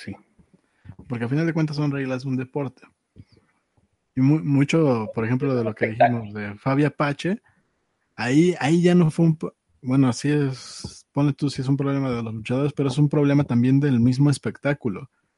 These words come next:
Speaker 2: que con el fin de estar buscando más audiencia y buscar alguna forma de volver a llamar la atención, pues está yendo a, pues, a buscar más la sangre.
Speaker 1: A buscar vi-, este, mm,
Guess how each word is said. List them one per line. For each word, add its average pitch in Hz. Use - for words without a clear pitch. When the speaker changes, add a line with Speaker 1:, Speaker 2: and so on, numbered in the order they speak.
Speaker 2:
que 107
con 110
el 107
fin 127
de 143
estar 135
buscando 127
más 123
audiencia 131
y -
buscar 117
alguna 123
forma 127
de 110
volver 110
a 123
llamar 117
la 123
atención, 117
pues 120
está 113
yendo 117
a, 98
pues, -
a 107
buscar 104
más 110
la 104
sangre. 120
Speaker 1:
A 143
buscar 147
vi-, 143
este, 117
mm, 101